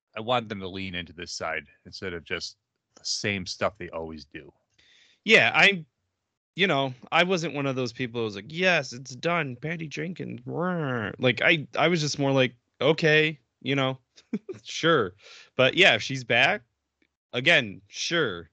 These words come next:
Speaker 2: Until I start seeing some more stuff,
Speaker 1: Yep.
Speaker 2: you know, I got a little soured by not showing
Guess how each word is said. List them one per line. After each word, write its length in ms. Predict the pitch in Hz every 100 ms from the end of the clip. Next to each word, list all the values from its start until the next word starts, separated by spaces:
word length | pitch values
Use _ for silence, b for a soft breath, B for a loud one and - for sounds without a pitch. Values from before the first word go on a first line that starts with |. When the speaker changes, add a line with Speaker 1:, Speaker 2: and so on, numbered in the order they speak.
| _
Speaker 2:
Until 220 | - 143 311
I 40 |
start 200 | 277 202
seeing 320 | - 139 147 156
some 140 | 165
more 160 | 160 156
stuff, 500 | - 160 160 - _ b b
Speaker 1:
Yep. 140 | 190 -
Speaker 2:
you 120 | 196
know, 80 | 165
I 120 | 135
got 160 | 170 240
a 40 |
little 140 | 196 147
soured 480 | - 120 117 117
by 140 | 107 104
not 300 | 101 104 -
showing 340 | - 107 98